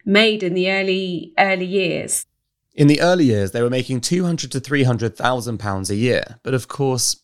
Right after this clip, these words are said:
Speaker 2: Emma wanted more.
Speaker 1: I always had it in my head that I wanted to make a million pounds, right? I love making money.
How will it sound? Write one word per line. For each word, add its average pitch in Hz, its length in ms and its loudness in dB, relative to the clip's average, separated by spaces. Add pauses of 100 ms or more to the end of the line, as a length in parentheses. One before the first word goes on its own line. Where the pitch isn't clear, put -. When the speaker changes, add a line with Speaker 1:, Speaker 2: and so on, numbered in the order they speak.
(120)
Speaker 2:
Emma 139 300 2
wanted 107 480 -4
more. 95 340 -4 (800)
Speaker 1:
I 294 160 6 (100)
always 277 440 -4
had 226 280 0
it - 80 -8
in 202 80 -4
my 196 240 2
head 190 300 -2
that - 100 0
I 185 140 2
wanted 170 240 -2
to 185 80 -6
make 170 240 -2
a - 40 -6
million 160 300 -2
pounds, - 540 -6
right? 180 200 2
I 226 180 0
love 240 360 -2
making 196 400 -2
money. 165 480 -4